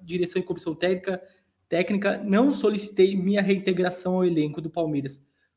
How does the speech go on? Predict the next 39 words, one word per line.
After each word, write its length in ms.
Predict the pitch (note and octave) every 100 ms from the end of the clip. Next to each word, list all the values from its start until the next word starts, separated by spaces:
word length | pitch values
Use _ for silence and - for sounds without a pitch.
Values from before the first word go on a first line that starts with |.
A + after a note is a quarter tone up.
| _
clube 240 | A3+ G#3+
no 120 | G#3
qual 200 | G3+ G#3
tenho 180 | G3 G3+
contrato 440 | G3+ F#3 F#3+ F#3+ F3+
vigente 340 | F3+ G3 G3+
até 200 | G3 A#3
dois 180 | A#3 G#3+
mil 120 | A3+
e 40 |
vinte 160 | G#3 G3+
e 80 | -
três 280 | E3 D#3+ -
e 60 |
qual 160 | - F#3
estou 220 | F3+ G3
à 60 | F#3+
disposição 600 | - F#3+ F3 - G#3 G3+
para 220 | G#3 F3
cumprir 440 | F3+ D#3+ G3+ G#3 - _ _
até 280 | - - G#3+
o 80 |
fim, 400 | G3+ - G3 G3 - - _
com 160 | - G3+
o 20 |
mesmo 320 | F#3 F#3+ G3
desejo 500 | F#3+ F#3 E3 F3+ F3+
e 60 | F#3+
ambição 580 | F3 E3+ - F#3 F#3+ F#3+
de 120 | F3
quando 220 | F3 F3+
cheguei. 520 | F3 F3 D3+ C#3 C#3+ _ _ _ _ _ _
Sobre 300 | - A3+ A#3
especulações 640 | A#3 A3 G#3+ G3 G3+ G3+
e 40 | G3
sondagens, 640 | G3 F3+ F#3+ G#3 F3+ D#3
somente 440 | F#3+ F#3+ G#3+ G3+
meu 180 | G3+ G3
agente 480 | F3+ G3 G3 G3